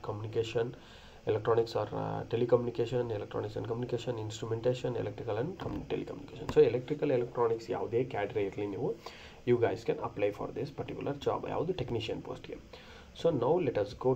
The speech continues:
towards mechanical. ಮೆಕ್ಯಾನಿಕಲ್ ನೋಡಿ,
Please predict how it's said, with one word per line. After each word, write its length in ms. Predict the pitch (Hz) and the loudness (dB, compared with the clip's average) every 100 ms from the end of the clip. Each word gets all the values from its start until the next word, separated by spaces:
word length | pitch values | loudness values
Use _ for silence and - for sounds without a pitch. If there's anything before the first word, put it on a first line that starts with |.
| 127 | 2
towards 520 | 104 160 - - 147 | 0 -2 -2 -6 -4
mechanical. 480 | 104 113 104 - - - - - - - | -2 -2 -2 -4 -10 -14 -18 -16 -16 -2
ಮೆಕ್ಯಾನಿಕಲ್ 720 | 117 120 185 185 170 - 120 | 2 4 6 6 6 4 4
ನೋಡಿ, 240 | 101 98 | 2 0